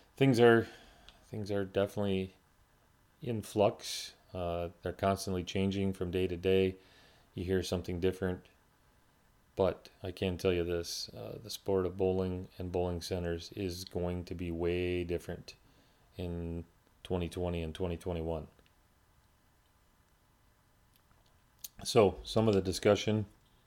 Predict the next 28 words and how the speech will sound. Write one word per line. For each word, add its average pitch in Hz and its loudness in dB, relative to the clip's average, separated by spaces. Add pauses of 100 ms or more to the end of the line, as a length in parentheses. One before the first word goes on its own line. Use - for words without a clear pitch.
(600)
from 98 4
the 95 4
U 95 6
S 90 4
B 90 -6
C 107 0 (800)
is 92 0
that, 92 2
uh, 90 6
they 90 0
have 90 0
changed 101 2
their 90 2
rules 95 6
for - -2
this 90 0
year 92 2
to 92 -4
allow 87 2 (640)
competitions 92 -2
to 90 0
happen 90 2 (100)
on, 87 -2 (1800)
um, 82 -2 (300)
different 104 0
pairs 98 8
of 82 -2
lanes. 85 -2